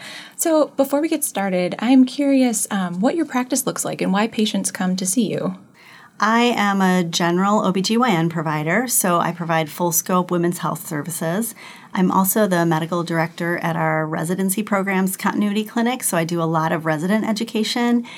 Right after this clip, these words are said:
Speaker 2: and then I cover labor and delivery calls, so I deliver babies and do C-sections and things like that.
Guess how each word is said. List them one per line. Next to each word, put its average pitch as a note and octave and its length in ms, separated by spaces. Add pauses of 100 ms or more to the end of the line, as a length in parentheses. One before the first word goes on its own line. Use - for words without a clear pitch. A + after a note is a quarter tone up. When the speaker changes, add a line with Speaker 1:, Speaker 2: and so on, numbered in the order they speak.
(180)
Speaker 2:
and F#3+ 180
then F#3 200
I E3+ 160
cover E3 320
labor D#3+ 260
and D#3 140
delivery A3 400
calls, F#3+ 520
so E3+ 120
I D#3+ 60
deliver E3 340
babies G3 680
and D#3 440
do D#3+ 100
C-sections F3 1040
and D#3 320
things D#3 240
like A3 160
that. B3 240